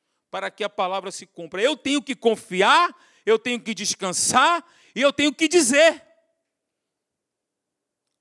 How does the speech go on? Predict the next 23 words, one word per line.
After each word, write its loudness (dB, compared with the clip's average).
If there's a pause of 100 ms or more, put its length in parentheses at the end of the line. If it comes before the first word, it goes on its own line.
(600)
Então, -4
queridos, 0 (500)
o -2
inferno, 0
de -6
novo, 0
ele -4
quer -2
nos -6
levar -2
a -6
pecar -6
confiados -8
na -10
graça -10
de -16
Deus. -4
E -4
olha -2
o -20
que -12
que -14
vem. -8